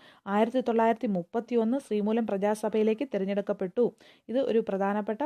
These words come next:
വർഷമാണ്. ഇത് ഓർത്തു വയ്ക്കുക. ആയിരത്തി തൊള്ളായിരത്തി ഇരുപത്തി ഒന്നും ആയിരത്തി തൊള്ളായിരത്തി മുപ്പത്തി ഒന്നും. അദ്ദേഹത്തിൻ്റെ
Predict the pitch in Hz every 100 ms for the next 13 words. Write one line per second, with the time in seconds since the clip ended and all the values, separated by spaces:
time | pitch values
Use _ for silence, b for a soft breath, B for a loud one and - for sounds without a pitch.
0 | 269 196 196 185 202 220 202 196 208 226
1 | 202 262 262 202 202 220 208 208 214 220
2 | 180 202 196 226 220 381 - _ 196 208
3 | 214 214 196 202 302 233 208 208 202 180
4 | 165 b b b b b 247 240 302 311
5 | 320